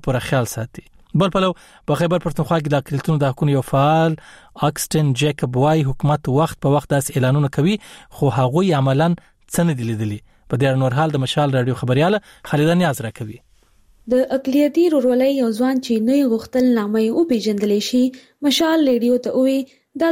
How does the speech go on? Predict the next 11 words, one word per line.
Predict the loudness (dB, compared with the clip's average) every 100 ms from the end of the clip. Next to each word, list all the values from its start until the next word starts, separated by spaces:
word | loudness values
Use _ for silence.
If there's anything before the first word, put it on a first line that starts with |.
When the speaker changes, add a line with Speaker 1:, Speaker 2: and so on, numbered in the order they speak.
| 2
Speaker 2:
د | 0
حکومت | -2 -2 -2 0 -2
یوه | -2 -2
ښه | -4 -2
فیصله | -2 0 0 0
ده. | -2 -6 _ _ -2
دی | 2
وایي، | 2 2 0
خپله | -2 0 0
یې | 0
هم | -2